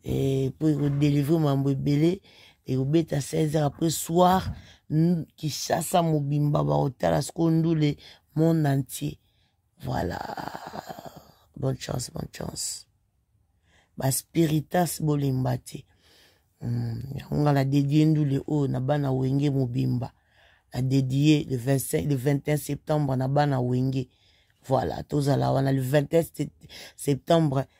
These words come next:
na la scène musicale Eloba Bébé Varam et Tante Judith mwana suka maman. Na dédié concert oyo na bandeko tu ya wenge. Donc, euh, voilà, ezali ka mabele ntango ema.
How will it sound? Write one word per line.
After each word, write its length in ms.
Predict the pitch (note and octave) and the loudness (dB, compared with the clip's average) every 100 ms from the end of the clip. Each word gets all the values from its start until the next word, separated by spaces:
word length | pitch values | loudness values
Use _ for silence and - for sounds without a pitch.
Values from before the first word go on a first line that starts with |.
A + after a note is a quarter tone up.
| _ _ | _ _
na 100 | C#3+ | 0
la 120 | C#3+ | 0
scène 400 | - - D#3+ D#3 | -2 -2 0 2
musicale 600 | C#3+ C3 C#3+ - E3 D3+ | 0 0 -2 2 2 4
Eloba 320 | C#3 C3+ D3+ | 2 2 2
Bébé 280 | D3 C#3 D3+ | 2 2 0
Varam 600 | C#3 C3+ C#3 D3 C3+ B2 - _ _ _ _ | 2 0 0 0 0 -4 -10 _ _ _ _
et 160 | - C#3 | -2 -2
Tante 380 | - C3+ - D3+ | 0 -4 -4 -6
Judith 580 | C#3 C3 C3+ D3+ C#3 C#3 | -4 -2 -2 -2 -2 -2
mwana 280 | C#3+ C#3+ | 0 0
suka 340 | B2+ - C3+ C#3 | -2 -6 -6 -4
maman. 360 | C3 B2+ C3 C3 - - - _ | -2 -2 -2 -4 -16 -20 -20 _
Na 80 | B2+ | -6
dédié 560 | B2 D3+ D3 C#3+ E3+ D#3+ | 2 2 4 2 2 2
concert 460 | D#3 C#3 D#3 D3 | 0 -2 0 0
oyo 220 | D3+ C#3+ - _ _ _ | 2 0 -2 _ _ _
na 60 | C3 | -2
bandeko 420 | C3 C3+ C3+ C3+ | 0 2 0 -2
tu 200 | C3 - | -4 -4
ya 120 | C#3+ | -2
wenge. 460 | C3 C3+ C#3 C3 C3+ _ _ _ _ _ | -2 -2 -2 -2 -4 _ _ _ _ _
Donc, 300 | B2+ B2+ - | -4 -4 -4
euh, 320 | B2 B2 A#2+ - | -6 -4 -6 -8
voilà, 280 | A#2 - - - _ _ | -8 -8 -10 -16 _ _
ezali 260 | - C#3 C3 | -4 -2 0
ka 120 | C3 | 0
mabele 800 | C3 B2+ B2 C3 C3 C3 C#3 - _ _ _ _ _ _ | 0 0 -2 -2 -2 0 0 -4 _ _ _ _ _ _
ntango 340 | C3+ B2 A#2+ | -2 0 0
ema. 320 | A#2 A#2 B2 | -2 -4 -6